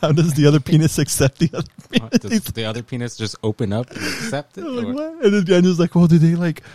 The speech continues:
Speaker 1: cross each other like the medical <laughs> bracelet?" And he's just like, Toby's like, "What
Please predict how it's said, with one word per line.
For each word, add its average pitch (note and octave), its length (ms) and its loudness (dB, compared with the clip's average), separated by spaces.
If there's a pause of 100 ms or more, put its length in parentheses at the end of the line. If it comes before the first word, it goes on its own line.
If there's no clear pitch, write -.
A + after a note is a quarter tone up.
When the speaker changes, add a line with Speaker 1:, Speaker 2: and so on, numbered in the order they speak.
(180)
Speaker 1:
cross D3+ 420 2
each E3+ 180 -2
other F3 240 4
like D3+ 200 -2
the D3 80 0
medical C#3+ 400 2
<laughs> - 20 -8
bracelet?" G3+ 560 2
And G#3+ 120 4
he's G3+ 280 -2
just - 240 0
like, G3+ 320 -2
Toby's G#3+ 320 -2
like, E3 100 -4 (560)
"What F#3 340 -10